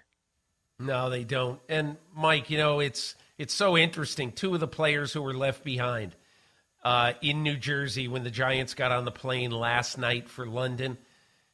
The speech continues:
Kenny Golladay, Kadarius Toney. You know, the gifts that keep on giving from Dave Gettleman to the current Giants regime. You know, the lead balloons that are Kadarius Toney and Kenny Golladay.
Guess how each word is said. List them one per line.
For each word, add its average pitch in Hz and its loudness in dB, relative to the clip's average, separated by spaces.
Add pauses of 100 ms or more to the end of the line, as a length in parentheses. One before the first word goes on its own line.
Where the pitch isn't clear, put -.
(120)
Kenny 160 4
Golladay, 143 4
Kadarius 127 -2
Toney. 104 -6 (640)
You 135 0
know, 131 2
the 135 0
gifts 156 2
that - -8
keep 185 -4
on 170 4
giving 127 0 (400)
from 143 -6
Dave 143 2
Gettleman 135 2 (460)
to 151 0
the 131 -6
current 160 2
Giants 139 2
regime. 120 -6 (540)
You 135 -2
know, 135 4
the 131 -2
lead 139 4
balloons 147 0
that 135 0
are 127 0
Kadarius 131 -2
Toney 131 0
and 120 -6
Kenny 123 -2
Golladay. 113 -2